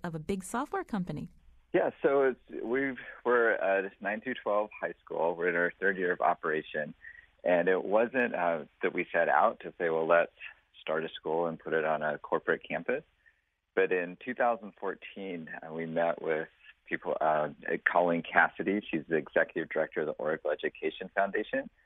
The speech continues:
Speaker 2: And so this was in the spring before we opened, and we realized that there was a very strong mission and vision alignment about what we thought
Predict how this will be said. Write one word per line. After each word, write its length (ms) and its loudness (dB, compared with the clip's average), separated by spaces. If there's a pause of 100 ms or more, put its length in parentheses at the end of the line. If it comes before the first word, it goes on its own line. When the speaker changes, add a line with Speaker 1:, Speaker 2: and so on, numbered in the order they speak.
(380)
Speaker 2:
And 160 0
so 80 2
this 180 0
was 160 -2
in 80 -2
the 180 0
spring 300 -2
before 260 -4
we 180 0
opened, 440 -4 (320)
and 100 -4
we 120 0
realized 560 0
that 100 -14
there 220 -6
was 120 -8
a 140 -12
very 400 0
strong 400 -2 (320)
mission 560 -6 (100)
and 160 -16
vision 360 -6
alignment 500 0
about 300 2
what 160 0
we 180 -6
thought 300 4